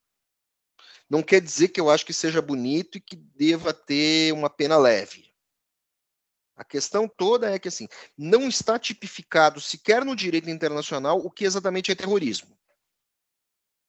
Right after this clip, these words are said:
Então, eh, eh, e, e, e no Brasil parece muito assim: terrorismo,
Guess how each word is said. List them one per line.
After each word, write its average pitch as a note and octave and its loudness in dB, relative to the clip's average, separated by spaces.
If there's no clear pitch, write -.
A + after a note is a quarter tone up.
Então, A#2 -10
eh, A#2 -2
eh, G#2 -2
e, - -16
e, C#3+ -12
e C#3+ -6
no F3 -4
Brasil D#3+ 2
parece G3+ -2
muito F#3+ -6
assim: F#3 -6
terrorismo, F#3+ -2